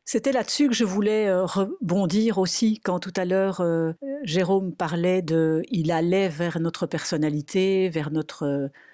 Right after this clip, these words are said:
il nous aidait à aller vraiment au cœur de ce qu'on voulait. Et je trouvais ça très frappant aussi quand on allait voir l'œuvre de quelqu'un d'autre, pendant que Jean-Claude était en train d'en parler, d'échanger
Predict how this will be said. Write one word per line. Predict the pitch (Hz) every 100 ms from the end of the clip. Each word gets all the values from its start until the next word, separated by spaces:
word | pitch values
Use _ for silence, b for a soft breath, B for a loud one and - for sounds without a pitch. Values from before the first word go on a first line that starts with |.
| B
il | 190
nous | 165 151
aidait | 175 156 175 165 -
à | 165 156
aller | 156 156
vraiment | 147 165 170 165
au | 156
cœur | - 185 175 170
de | 160 165
ce | 147
qu'on | - 151
voulait. | 143 156 190 226 - 494
Et | 175 160
je | 139
trouvais | 175 - 165
ça | 180
très | 160 196
frappant | 185 185 175 202 185
aussi | 165 - - 233
quand | - 180 180 190
on | 170 160
allait | 160 170 208 202 _ _ -
voir | 147 185 190 190 190
l'œuvre | 175 175 185 185 165 165
de | 165
quelqu'un | 175 147 165 156
d'autre, | 165 208 214 - 214 220 b _
pendant | 165 165 170
que | 165 170 156 151 147 147 b -
Jean-Claude | 165 165 196 180
était | 156 165
en | 151
train | - 170
d'en | 156 151
parler, | 147 175 156 147
d'échanger | 160 139 170 165 170 156 139 185 220